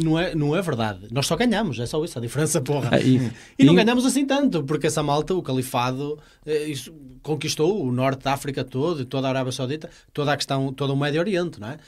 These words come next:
Speaker 1: No-, nós em Portugal até poderíamos ter uma perspectiva historicamente contrária, dizer, Não, não,
Speaker 2: Ah,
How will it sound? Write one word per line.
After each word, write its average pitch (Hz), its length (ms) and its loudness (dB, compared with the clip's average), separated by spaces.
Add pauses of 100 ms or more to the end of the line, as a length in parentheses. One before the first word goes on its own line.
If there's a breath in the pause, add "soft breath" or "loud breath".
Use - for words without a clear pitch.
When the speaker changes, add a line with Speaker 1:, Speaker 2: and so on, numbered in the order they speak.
(240 soft breath)
Speaker 1:
No-, 151 200 -2
nós 160 180 0
em 165 80 0
Portugal 127 380 0
até 160 160 -2
poderíamos 131 420 -2
ter 139 160 0
uma 196 160 -4
perspectiva 165 640 -4
historicamente 135 600 0
contrária, 190 460 -4
dizer, 127 200 -4
Não, - 80 -2
não, 127 100 2
Speaker 2:
Ah, - 120 -6